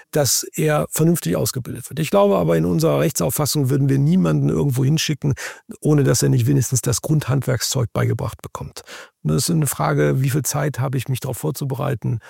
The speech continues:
oder nicht. Das heißt, irgendjemand aus seiner Praxis rauszuziehen,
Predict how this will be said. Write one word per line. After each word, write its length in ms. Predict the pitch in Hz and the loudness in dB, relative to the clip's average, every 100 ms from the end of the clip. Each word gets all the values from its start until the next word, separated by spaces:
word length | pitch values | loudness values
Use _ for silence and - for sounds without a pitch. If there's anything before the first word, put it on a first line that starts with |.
| - | -12
oder 160 | - 117 | -6 -6
nicht. 300 | - - - _ _ _ _ _ _ _ - | -6 -10 -18 _ _ _ _ _ _ _ -4
Das 120 | 147 | 0
heißt, 200 | 160 170 | 0 0
irgendjemand 680 | - 233 247 185 175 233 156 | 2 4 4 4 4 4 2
aus 80 | 143 | 0
seiner 180 | 143 143 | -2 -4
Praxis 480 | - 208 - 233 123 | -4 -4 -2 -2 -2
rauszuziehen, 720 | 123 - 139 - 165 220 | -2 -2 -2 0 2 2